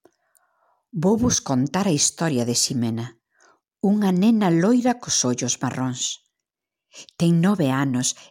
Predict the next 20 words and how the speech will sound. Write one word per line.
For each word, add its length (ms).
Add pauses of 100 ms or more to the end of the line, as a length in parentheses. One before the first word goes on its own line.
e 80
encanta 560
ir 240
ao 80
río 480 (320)
a 160
pescar 480
co 80
seu 240
pai 240
Xurxo, 480 (480)
xa 240
que 160
o 80
ten 160
moi 160
preto 400
da 80
súa 320
casa. 480